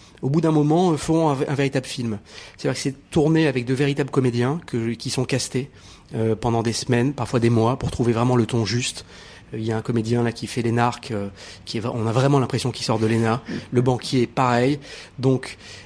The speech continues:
euh, le casting est très, très, très important. Il faut que ça joue, euh, naturel, un petit peu comme du Woody Allen, mais en français. Euh, ensuite, au niveau de technique, c'est tourné au cinq D. C'est une, j'espère, une image qui est assez jolie,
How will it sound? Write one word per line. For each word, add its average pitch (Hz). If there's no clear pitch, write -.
euh, 127
le 143
casting 165
est 127
très, -
très, 139
très 127
important. 110
Il 139
faut 156
que -
ça 143
joue, 135
euh, 117
naturel, 135
un 151
petit 156
peu 175
comme 151
du 139
Woody 143
Allen, 151
mais 143
en 127
français. 120
Euh, 117
ensuite, -
au 131
niveau 135
de 123
technique, 165
c'est -
tourné 135
au 127
cinq 135
D. 135
C'est -
une, 120
j'espère, 120
une 135
image 131
qui -
est -
assez 113
jolie, 123